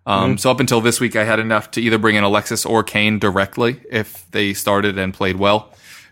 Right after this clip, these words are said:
Speaker 1: Wouldn't be able to do that if I rolled out this team, although arguably wouldn't need to do that <laughs> if I rolled out this
Speaker 2: <laughs>
Speaker 1: team. Um, but yeah, this is, this is about as stars as, and scrubs a team you will ever hear from me.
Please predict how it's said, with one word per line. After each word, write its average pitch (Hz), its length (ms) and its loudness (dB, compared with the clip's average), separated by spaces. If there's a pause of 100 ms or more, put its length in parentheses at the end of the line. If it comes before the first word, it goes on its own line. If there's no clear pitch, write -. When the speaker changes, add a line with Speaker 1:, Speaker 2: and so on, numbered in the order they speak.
(120)
Speaker 1:
Wouldn't 127 260 2
be 117 120 6
able 107 160 4
to 104 80 0
do 110 140 0
that 104 140 2
if 104 140 -4
I 107 60 2
rolled 101 220 0
out 98 140 0
this 104 140 -8
team, 117 320 0
although 104 280 2
arguably 104 440 0
wouldn't 95 280 -2
need 113 360 4
to 107 80 -2
do 98 200 -2
that 101 200 0
<laughs> - 160 -2
if - 200 0
I 131 160 4
rolled 120 260 4
out 104 180 0
this 110 180 0
Speaker 2:
<laughs> 143 80 -4
Speaker 1:
team. 98 220 0 (500)
Um, 95 480 2 (300)
but 131 100 4
yeah, 113 140 6
this 127 180 2
is, 127 260 2
this 156 180 6
is 180 100 4
about 147 240 6
as 123 80 2
stars 135 280 4
as, 120 320 0
and 117 200 2
scrubs 117 500 2
a 113 80 4
team 107 300 0
you 107 100 4
will 98 220 2
ever 107 240 2
hear 101 180 0
from 92 220 -4
me. 92 180 -4